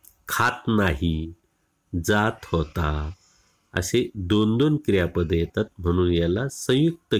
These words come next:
क्रियापद म्हणतात. पुढील प्रकार आहे साधित क्रियापद. काही वेळा मुळात नाम, विशेषण, अव्यय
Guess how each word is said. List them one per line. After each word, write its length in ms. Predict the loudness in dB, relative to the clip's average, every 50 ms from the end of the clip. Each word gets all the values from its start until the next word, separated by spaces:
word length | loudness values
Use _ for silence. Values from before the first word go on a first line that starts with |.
| -2 0
क्रियापद 420 | 0 0 0 0 -2 -2 -4 -4
म्हणतात. 180 | -6 -8 -12 -14 _ _ _ _ _ -20 -20 -20 -20 -20 -20 -20 -20 -20 _ _ -4 -2
पुढील 280 | 0 2 2 0 0
प्रकार 420 | 0 0 0 0 0 2 2 2 2
आहे 320 | 2 2 2 0 -2 -2 -4 -8 -16 -18
साधित 500 | -6 0 0 2 2 2 0 -2 -2 -4
क्रियापद. 560 | -4 _ 0 2 2 2 2 0 -2 -6 -10 -10 -10 -16 -20 _ _ _ _ -20 -20 _ _ _ _ _ _ _ _ -2
काही 260 | 0 2 2 2 4
वेळा 280 | 4 4 4 4 4
मुळात 440 | 4 4 4 4 2 2 -2 -6 -12 _ -4 0
नाम, 380 | 2 4 4 4 2 2 0 -4 -8 _ -4
विशेषण, 680 | -2 -2 -2 -2 0 0 0 0 0 0 0 0 0 -2 -2
अव्यय 520 | 0 0 2 2 2 2 2 2 2 0